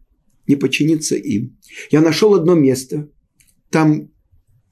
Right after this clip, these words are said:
очень чистый сухой подвал, и даже есть, э, возможность, чтобы пробивался туда свет.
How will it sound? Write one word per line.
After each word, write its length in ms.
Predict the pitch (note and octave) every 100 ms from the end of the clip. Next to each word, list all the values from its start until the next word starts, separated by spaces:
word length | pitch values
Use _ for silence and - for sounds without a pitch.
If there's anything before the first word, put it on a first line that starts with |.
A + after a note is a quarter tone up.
| -
очень 360 | G3 G3+ F3+
чистый 420 | D3+ G3+ F#3 - D3+
сухой 380 | - - E3+ E3
подвал, 560 | C#3 G#2 G#2 A2+ D3 _ _ _ _
и 120 | B2
даже 320 | G#2+ D#3 C3 B2+
есть, 500 | C3+ D3+ D3 - - _ _ _ -
э, 140 | G#2
возможность, 720 | G#2+ B2 B2 D#3 D#3 A#2+ G#2+
чтобы 680 | - - A2 A2 G#2+ G2+ G2+ _ _ - - -
пробивался 580 | B2+ B2+ C3 D3+ D3 C3
туда 260 | C3 B2
свет. 480 | G#2+ - G#2 - -